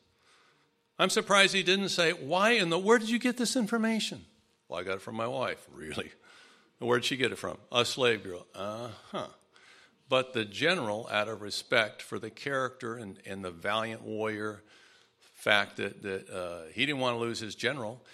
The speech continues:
In, in, in leprosy in those days was generally, one way, shape, or form, a sentence of death.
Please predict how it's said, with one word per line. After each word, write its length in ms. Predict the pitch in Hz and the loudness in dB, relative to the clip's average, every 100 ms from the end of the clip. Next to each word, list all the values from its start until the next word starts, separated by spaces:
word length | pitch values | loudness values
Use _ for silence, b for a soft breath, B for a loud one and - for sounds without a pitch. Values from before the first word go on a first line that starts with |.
| B B | B B
In, 120 | 139 139 | -6 -4
in, 260 | 147 135 143 - | -2 -2 -4 -10
in 200 | 143 127 | -8 -6
leprosy 560 | 147 208 214 214 - 196 | 4 4 4 -2 0 0
in 100 | 156 | 0
those 240 | 147 131 | 0 0
days 320 | 135 123 120 | 0 2 2
was 160 | 131 113 | -4 -6
generally, 540 | 120 139 143 123 123 | 0 2 2 2 0
one 400 | 113 120 139 156 | -2 -2 -2 0
way, 140 | 131 123 | 0 0
shape, 300 | - 120 120 | -2 -4 -6
or 60 | |
form, 420 | - 120 113 110 | -8 -2 0 0
a 60 | 107 | -2
sentence 380 | - 104 92 92 | -6 -6 -8 -14
of 100 | 92 | -8
death. 400 | 85 - - | -8 -8 -16